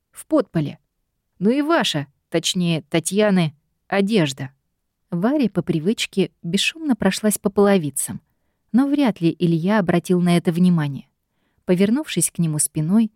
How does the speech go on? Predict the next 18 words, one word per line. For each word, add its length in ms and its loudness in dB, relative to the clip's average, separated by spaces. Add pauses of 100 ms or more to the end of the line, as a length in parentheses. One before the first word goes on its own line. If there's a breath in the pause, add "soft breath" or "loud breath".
(240)
скрестила 640 0
руки 460 -2 (300)
и 60 -2
помолчала, 800 0 (360)
и 100 4
лишь 260 2
потом 460 -2 (120)
обернулась. 680 0 (540)
«Вы 220 0
хотите 420 -2
сказать, 640 -2
что 260 -4
ночью 440 -2
кто-то 340 -4
пролез 440 0
сюда, 440 -2 (400)
под 260 -2
домом, 420 4